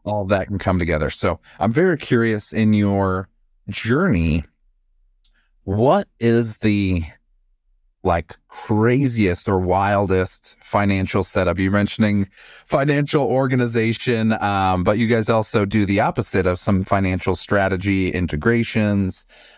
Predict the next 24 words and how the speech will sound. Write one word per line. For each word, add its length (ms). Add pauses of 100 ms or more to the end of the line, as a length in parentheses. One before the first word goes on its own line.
Um, 640
and 180
we 100
can 140
get 120
as 160
nerdy 680
and 360 (160)
dirty 400
as 180
you 160
want, 280
um, 340
with 220
this. 380 (360)
Uh, 380
but 220
what 180
do 60
you, 120
what 200
is 200
the 160
most 720